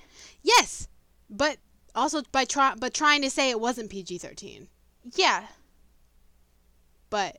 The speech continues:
Speaker 1: giving you P G thirteen.
Speaker 2: Yeah.
Speaker 1: Yeah. 'Cause I was even thinking,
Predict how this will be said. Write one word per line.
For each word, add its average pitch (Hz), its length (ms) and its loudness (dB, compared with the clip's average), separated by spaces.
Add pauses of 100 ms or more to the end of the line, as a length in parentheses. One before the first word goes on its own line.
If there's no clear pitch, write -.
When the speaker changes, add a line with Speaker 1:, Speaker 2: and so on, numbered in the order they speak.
(320)
Speaker 1:
giving 208 280 -2
you 170 100 -8
P 175 140 -14
G 147 160 -16
thirteen. - 480 -20 (1600)
Speaker 2:
Yeah. - 100 -20 (680)
Speaker 1:
Yeah. - 160 -20 (1600)
'Cause 302 100 -4
I 370 100 6
was 427 140 4
even 381 240 4
thinking, 311 440 -4